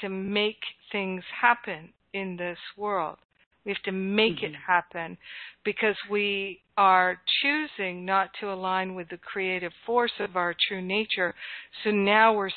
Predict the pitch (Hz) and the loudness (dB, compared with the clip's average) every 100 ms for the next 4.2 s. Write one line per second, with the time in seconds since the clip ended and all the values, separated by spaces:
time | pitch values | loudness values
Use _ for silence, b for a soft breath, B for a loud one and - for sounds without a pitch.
0 | - - 214 208 - 214 202 190 - 185 | -6 2 2 2 -4 -2 -2 -6 -6 -6
1 | 180 185 190 220 - - 190 175 - - | -6 -2 0 0 -4 -10 -8 -8 -12 -8
2 | 170 - 175 - B B B 214 208 202 | -8 -6 -14 -12 B B B 2 4 -2
3 | - 190 175 175 185 196 202 202 185 175 | -4 -4 -4 -2 0 0 -2 -6 -4 -4
4 | 156 165 | -4 -6